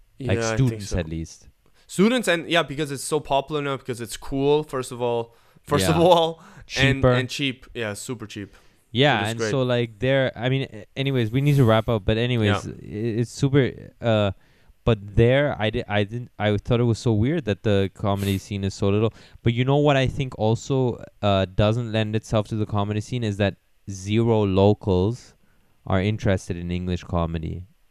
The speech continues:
Speaker 1: because the, the
Speaker 2: Here in Berlin,
Speaker 1: English
Speaker 2: in Vienna?
Speaker 1: language
Speaker 2: In Vienna?
Speaker 1: No, in, in Hungary.
Speaker 2: Oh.
Speaker 1: And probably in a lot of Eastern European countries, because here, uh,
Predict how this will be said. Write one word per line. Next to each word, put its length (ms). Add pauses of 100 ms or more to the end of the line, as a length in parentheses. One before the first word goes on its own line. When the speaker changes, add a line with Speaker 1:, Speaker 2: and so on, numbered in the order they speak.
Speaker 1:
because 560
the, 360 (160)
the 120
Speaker 2:
Here 120
in 60
Berlin, 180
Speaker 1:
English 220
Speaker 2:
in 60
Vienna? 180
Speaker 1:
language 460
Speaker 2:
In 180
Vienna? 340 (180)
Speaker 1:
No, 380
in, 520 (320)
in 180
Hungary. 600 (220)
Speaker 2:
Oh. 260 (380)
Speaker 1:
And 240
probably 480
in 80
a 80
lot 220
of 140
Eastern 540 (120)
European 520
countries, 340
because 300
here, 520 (720)
uh, 360